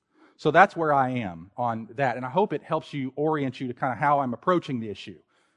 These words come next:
Okay, so I've tried to explain the reason for the series,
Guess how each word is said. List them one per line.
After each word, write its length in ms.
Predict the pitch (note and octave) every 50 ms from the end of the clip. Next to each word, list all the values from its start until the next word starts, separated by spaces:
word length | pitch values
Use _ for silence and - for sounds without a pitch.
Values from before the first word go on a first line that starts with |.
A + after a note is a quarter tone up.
| _ _ _
Okay, 180 | - C3+ C3+
so 220 | B2+ - - C#3 B2
I've 140 | A#2+ A#2
tried 200 | - D#3+ D3 C#3
to 60 | C3+ C3+
explain 720 | B2+ - - - D3+ D3+ D#3 D#3 D#3 D#3 D3+ D3+ D3+ C3+ - _ _ _ _ _ _ _ _ _ _ _ _ _ _
the 80 | - G2
reason 300 | G#2+ F3 F#3+ D#3+ F3+ E3+
for 120 | - E3+
the 100 | D#3+ D#3
series, 540 | - - F3+ E3+ E3 E3+ E3 D#3+ D#3 B2+